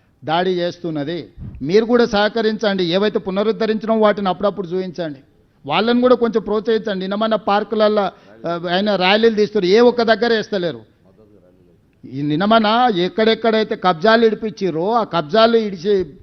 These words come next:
బెనిఫిట్ అయినరో కాలనీలలో ప్రజలందరూ బయటకు వచ్చి ర్యాలీలు తీస్తున్నారు, హైదరాబాద్లో మాకు మేలు జరిగిందని. అవి మాత్రం స్క్రోలింగ్ కూడా వేస్తలేరు. మీ దృష్టికి ఏమొచ్చినా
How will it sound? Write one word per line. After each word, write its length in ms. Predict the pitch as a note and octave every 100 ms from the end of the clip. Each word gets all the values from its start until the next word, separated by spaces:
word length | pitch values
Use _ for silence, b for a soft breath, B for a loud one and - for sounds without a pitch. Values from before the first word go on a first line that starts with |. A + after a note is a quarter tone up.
| B B -
బెనిఫిట్ 460 | D#3+ G3 G3 B3 A3
అయినరో 280 | G#3 G#3+
కాలనీలలో 640 | G#3+ F#3 G3+ A3+ G#3+ G#3 A3
ప్రజలందరూ 640 | - F3+ A3 B3+ B3+ B3
బయటకు 280 | A3+ A3+ A#3
వచ్చి 160 | A#3+
ర్యాలీలు 360 | G#3 G#3 G#3+ G#3+
తీస్తున్నారు, 340 | F#3+ - F3+
హైదరాబాద్లో 400 | F3+ G3 G3 G3
మాకు 260 | F#3 F3+ F3
మేలు 280 | E3 E3 F3+
జరిగిందని. 540 | F3 E3 E3 D3+ C3+ C3 _ b b -
అవి 220 | F3+ B3
మాత్రం 380 | A#3 B3 B3+ C4
స్క్రోలింగ్ 600 | - G3 A#3+ C4+ C4 B3+
కూడా 180 | B3+ A#3
వేస్తలేరు. 580 | - G3+ D#3 C#3+ - _ _ _ _ _ _ _ _ _
మీ 200 | C#3 A3+
దృష్టికి 460 | G3+ A#3+ - B3 A#3+
ఏమొచ్చినా 460 | B3+ B3+ G3+ D3